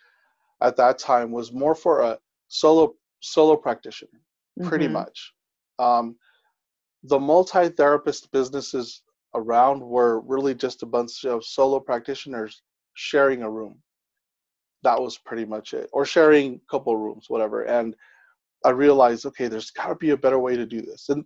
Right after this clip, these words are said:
Speaker 1: that was just, I mean, I just thought about that, um, while I was in school. Um, but it wasn't until later that I figured out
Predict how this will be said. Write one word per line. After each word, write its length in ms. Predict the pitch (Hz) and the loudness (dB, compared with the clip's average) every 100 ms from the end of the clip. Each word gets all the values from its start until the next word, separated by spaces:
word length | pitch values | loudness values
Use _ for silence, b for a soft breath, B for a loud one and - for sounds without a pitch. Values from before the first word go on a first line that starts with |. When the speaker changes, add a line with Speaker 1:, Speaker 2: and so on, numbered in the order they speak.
| - | 2
Speaker 1:
that 140 | 170 | 4
was 220 | 233 233 | 4 2
just, 300 | - 196 - - | 0 -2 -2 -2
I 60 | 139 | 0
mean, 160 | 147 | 2
I 100 | 143 | 0
just 200 | 147 - | 0 -10
thought 300 | - - 143 | -2 4 6
about 300 | 147 135 120 | 6 4 4
that, 260 | 117 110 110 _ _ _ - | 4 2 0 _ _ _ -4
um, 400 | 117 117 - 131 - | -2 -2 -6 -12 4
while 120 | 135 | 6
I 80 | 131 | 6
was 140 | 123 | 2
in 120 | 113 | -2
school. 520 | 113 - 135 113 - _ _ _ _ _ _ _ _ _ - | -8 -8 0 0 0 _ _ _ _ _ _ _ _ _ 0
Um, 480 | 117 110 107 107 147 _ _ _ _ _ _ - | 2 2 -2 -14 -20 _ _ _ _ _ _ 2
but 100 | 127 | 4
it 60 | |
wasn't 260 | 131 127 123 | 4 0 -4
until 260 | 117 120 | -6 -4
later 300 | 107 110 107 | 0 0 0
that 120 | 104 98 | -4 -8
I 80 | |
figured 320 | 95 107 95 95 | -8 -8 -6 -4
out 200 | 95 | -6